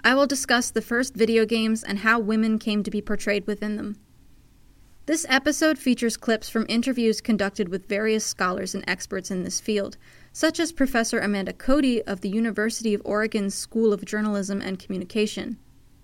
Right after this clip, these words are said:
In nineteen seventy-two, a company emerged out of the growing interest in video games. Atari, founded by Nolan Bushnell and Ted Dabney,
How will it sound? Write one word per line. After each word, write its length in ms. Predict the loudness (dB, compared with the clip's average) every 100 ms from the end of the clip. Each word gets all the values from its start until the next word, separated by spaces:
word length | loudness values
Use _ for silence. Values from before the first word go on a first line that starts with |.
| -20 -20 -20 -20 -20 -20 -20 _ -20 -20 -20 -20 -20 -12 2
In 140 | 4
nineteen 340 | 6 6 4 4
seventy-two, 720 | 4 4 2 0 0 0 0 -6 -20 -8
a 60 | -6
company 480 | 0 2 4 4 6
emerged 460 | 4 4 2 -2
out 120 | -2 -2
of 100 | -2
the 80 |
growing 320 | 0 2 2 0
interest 420 | -2 0 -2 -2
in 140 | -4
video 260 | -4 -6 -6
games. 480 | -8 -10 -10 -12 -14 -20 -20 -20 _ -6
Atari, 600 | -4 2 4 4 2 -2 -8
founded 360 | -2 2 2
by 100 | 2
Nolan 400 | 2 2 0 0
Bushnell 400 | 0 -2 2 0
and 180 | 0 -4
Ted 240 | -4 -4 2
Dabney, 520 | 2 2 0 -4